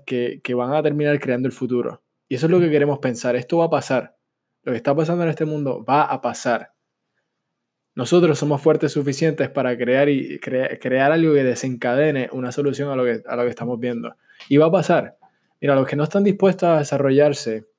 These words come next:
y a aumentar la conciencia de su, de su potencial se van a quedar atrás. El mundo se los come vivos. Y esto no solamente lo vemos con la situación actual, lo vemos en cualquier situación.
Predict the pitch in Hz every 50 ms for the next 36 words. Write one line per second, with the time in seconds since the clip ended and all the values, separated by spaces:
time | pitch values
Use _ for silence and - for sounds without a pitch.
0 | _ _ _ _ - 143 135 131 131 131 117 - 147 139 139 156 160 165 160 147
1 | - - 165 160 143 - 147 147 143 127 143 143 - 143 127 127 139 135 - -
2 | 131 143 139 135 131 123 117 - 160 151 131 - 127 120 120 120 123 123 131 123
3 | 120 120 113 - - - - - _ _ _ _ _ _ _ _ _ _ _ _
4 | _ _ _ - 131 131 139 151 151 156 139 151 139 127 - - 131 135 131 127
5 | 120 117 - - - - _ - - 127 - 185 180 180 165 - 175 170 170 165
6 | 156 165 156 151 147 147 151 139 139 - 156 143 127 117 135 123 127 120 - 135
7 | 127 127 120 - - 175 175 139 131 135 - _ _ _ _ _ _ _ _ _
8 | _ _ _ _ - 160 139 135 151 165 175 170 180 156 143 - 156 165 160 -
9 | 147 127 120 110 - 120 117 -